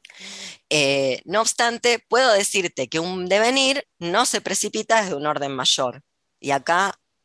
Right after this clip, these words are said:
empieza el lío. Hombre es un hom-, un orden mayor, por ejemplo. No tiene devenir, es pura territorialización.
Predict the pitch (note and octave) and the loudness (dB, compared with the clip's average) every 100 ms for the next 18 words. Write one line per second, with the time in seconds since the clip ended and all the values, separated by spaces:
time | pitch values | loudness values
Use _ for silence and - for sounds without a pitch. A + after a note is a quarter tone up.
0 | _ _ _ C#3+ C3+ D#3 - D#3 D#3+ G#3 | _ _ _ -10 -4 -4 -2 -2 2 2
1 | C#3 B2 _ _ _ _ - _ - _ | 0 -4 _ _ _ _ -20 _ -20 _
2 | - C#4+ E3+ C3+ B2+ B2 - - C#3+ C3 | 2 2 2 -2 -4 -10 -8 -6 -6 -6
3 | B2 A#2 C3+ C3+ C3 A#2+ B2 A#2+ - A2+ | -8 -10 -10 -6 -4 -6 -8 -2 -2 -2
4 | A2 - _ _ _ _ - _ _ _ | -10 -18 _ _ _ _ -20 _ _ _
5 | C#3 C3+ D#3 C3 G#2+ G#2+ F#2+ _ - - | -2 0 -2 -4 -6 -16 -16 _ -20 -20
6 | - G3+ - C#4 G#3 D#3+ D3 C#3+ C#3 B2 | -6 -6 0 0 2 2 0 0 -6 -10
7 | B2+ _ G3+ - A3 A3 G3+ - _ E3+ | -14 _ -10 -4 0 4 4 0 _ -2
8 | D#3 D3 D3+ D3 D3+ D#3 D#3 F#3+ D#3 A#2 | -2 -2 -2 -2 -2 -4 -2 0 0 -2